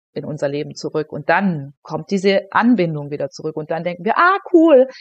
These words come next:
es klappt ja doch, ist ja super. <laughs> Und dann kommt dieser Weg wieder, ja. Also das ist, das hat ganz viel mit zu großen Erwartungen zu tun. So, boah, ich muss jetzt entweder voll im Alignment sein oder, äh, ja,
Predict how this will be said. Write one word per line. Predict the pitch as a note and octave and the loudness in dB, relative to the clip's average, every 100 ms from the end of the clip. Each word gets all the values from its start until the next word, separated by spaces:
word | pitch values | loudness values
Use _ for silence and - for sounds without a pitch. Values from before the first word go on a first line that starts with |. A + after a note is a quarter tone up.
| - | -2
es | - G#3 | -2 -2
klappt | - B3 B3 | 0 0 0
ja | B3 | 0
doch, | A#3+ C#4 G3+ A3 - | 4 4 4 2 -2
ist | - | -4
ja | G#3 | -4
super. | G3+ C4+ C4 - G3 G3 G3 - | -2 -6 -6 -2 -2 0 -4 -2
<laughs> | G3 A#3 A#3+ - - E4 C4 - _ | 0 2 0 -2 -6 -8 -14 -16 _
Und | F#3 G3 F#3+ | 2 4 4
dann | G3 G#3 - _ | 2 2 -6 _
kommt | G#3+ G#3 G#3+ | 0 2 2
dieser | G3+ F3+ | 4 4
Weg | D#3 D#3 D#3+ | 4 0 -2
wieder, | D3+ D3 | 0 0
ja. | C#3+ F#3 | 2 2
Also | G#3+ G3 F#3 - _ | 2 0 -2 -6 _
das | F#3+ A#3+ | 2 2
ist, | C4 - | -2 -4
das | G3+ | -2
hat | A3+ - | -2 0
ganz | G3+ A3+ | -2 0
viel | A#3+ A3 | 0 0
mit | G#3+ _ _ | -2 _ _
zu | - G#3+ | -4 -4
großen | - F3 G#3 B3+ G#3+ | 2 4 4 4 -4
Erwartungen | D#3+ E3 A3 E4+ G3 F3 | -4 0 0 0 -6 -8
zu | - | -8
tun. | D#3 E3+ D#3+ | -8 -10 -4
So, | E3 | -6
boah, | D#3+ A3 | -2 0
ich | G#3+ | 0
muss | G#3 G3+ | 0 -2
jetzt | F#3+ | -4
entweder | - F3 F3 - - - | -6 -6 -8 -12 -14 2
voll | A3 A#3 | 4 4
im | C#4 C4 | 2 0
Alignment | B3 A3+ A3+ A3+ A3 | -2 -4 -4 -6 -6
sein | A3 G#3 G#3+ | -4 -2 -2
oder, | G3 F#3 F#3 F#3 _ _ _ _ | -4 -2 -4 -6 _ _ _ _
äh, | D#3+ F3 F3 E3+ D#3 - | -2 0 -2 -4 -8 -4
ja, | F3+ E3+ C#3+ | 0 2 0